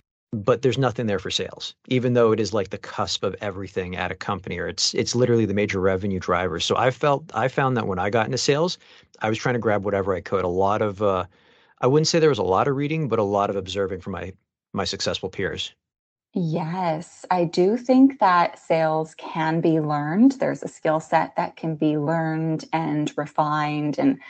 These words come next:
Speaker 2: and watching people who love what they do and are good at it is a really great way to go about it. Uh, but in terms of me, I think part of it is just I was born with this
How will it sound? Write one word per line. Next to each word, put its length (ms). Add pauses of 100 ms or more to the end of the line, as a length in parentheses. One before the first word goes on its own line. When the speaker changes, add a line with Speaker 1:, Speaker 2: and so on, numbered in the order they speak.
(200)
Speaker 2:
and 180
watching 440
people 300
who 180
love 280
what 120
they 160
do 300
and 100
are 100
good 200
at 180
it 240
is 140
a 60
really 360
great 320
way 380 (260)
to 120
go 160
about 340
it. 240 (500)
Uh, 140
but 160
in 80
terms 340
of 80
me, 400
I 120
think 360 (220)
part 240
of 80
it 180 (640)
is 140
just 240
I 100
was 160
born 360
with 120
this 240